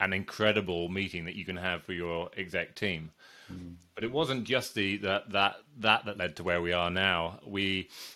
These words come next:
Speaker 1: we've also taken a lot of influence from, uh, the way that we do development meetings. Um, in our software development, we have been using agile, uh, methodologies for a long time. We use an approach called Scrum, um,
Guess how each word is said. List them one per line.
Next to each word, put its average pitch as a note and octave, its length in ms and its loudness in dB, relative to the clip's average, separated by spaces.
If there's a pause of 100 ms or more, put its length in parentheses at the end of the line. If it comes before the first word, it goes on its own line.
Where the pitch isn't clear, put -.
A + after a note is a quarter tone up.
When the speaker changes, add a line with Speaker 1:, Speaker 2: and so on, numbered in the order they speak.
(100)
Speaker 1:
we've G2+ 140 -2
also A2 200 4
taken A2 240 2
a - 20 0
lot G2 140 4
of F#2+ 80 -4
influence F#2+ 480 -4
from, F2+ 560 -4 (120)
uh, F2 140 -6
the E2+ 60 -8
way F2+ 100 -2
that F2+ 120 -6
we F2+ 240 -8 (260)
do F2 200 -6
development F#2 560 0
meetings. D#2+ 580 -10 (400)
Um, E2+ 460 -4 (340)
in G2 540 -4 (140)
our F2+ 180 -2
software A#2 320 0
development, F2+ 560 -4
we F#2 340 -2
have F2+ 280 -4
been E2+ 160 -10
using E2+ 540 -10
agile, F2 680 -2
uh, E2 160 -4
methodologies E2 560 -6
for E2 80 -10
a D#2+ 40 -6
long E2 140 -8
time. A#2+ 260 0 (180)
We E2+ 100 -8
use E2 160 -8
an F2 80 -6
approach F2+ 320 -8
called E2 240 -10
Scrum, G2+ 460 -2 (460)
um, E2+ 600 -2